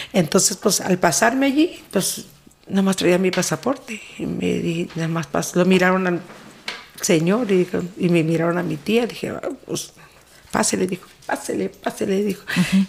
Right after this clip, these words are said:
Speaker 1: Y nos pasamos. Y desde entonces estoy aquí, desde que tenía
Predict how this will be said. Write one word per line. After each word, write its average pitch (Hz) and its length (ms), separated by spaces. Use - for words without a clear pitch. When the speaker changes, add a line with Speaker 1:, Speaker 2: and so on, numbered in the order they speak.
Speaker 1:
Y 190 160
nos 175 180
pasamos. - 720
Y 185 100
desde 170 220
entonces 165 500
estoy - 220
aquí, - 220
desde - 220
que - 80
tenía 151 360